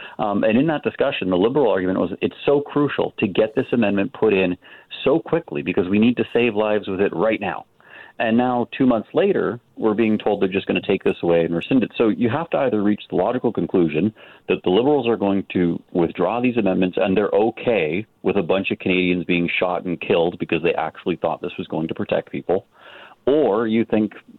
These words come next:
they aren't thinking a whole bunch of Canadians are gonna get killed. They just think this is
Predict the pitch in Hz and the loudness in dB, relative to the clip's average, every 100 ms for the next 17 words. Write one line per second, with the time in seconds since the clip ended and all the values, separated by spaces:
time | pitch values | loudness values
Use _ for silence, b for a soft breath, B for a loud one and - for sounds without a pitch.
0 | _ 101 101 - _ _ - 156 160 - | _ -2 0 0 _ _ -4 -2 -4 -4
1 | 98 80 85 85 85 80 - 85 80 78 | -4 -2 -2 0 0 -2 -2 0 0 0
2 | 80 78 78 - - 76 76 - B B | -2 -2 -2 -2 0 2 0 -4 B B
3 | B - 98 80 104 98 - 92 82 80 | B 0 0 0 -2 -2 -4 -4 -6 -10